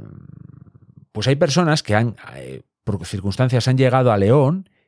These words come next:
y han flipado con cómo está León. Dicen, "Pues que esto está,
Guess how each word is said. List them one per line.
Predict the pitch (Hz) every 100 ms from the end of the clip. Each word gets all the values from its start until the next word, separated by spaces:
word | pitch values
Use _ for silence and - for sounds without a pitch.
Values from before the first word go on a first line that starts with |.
| _ -
y | 90
han | 92
flipado | 127 107 135 165 82
con | 92 87
cómo | 85 107 92
está | - 104
León. | 87 110 120
Dicen, | 85 82
"Pues | 92 -
que | 101
esto | -
está, | 85 - 147 110 78 65 60 - _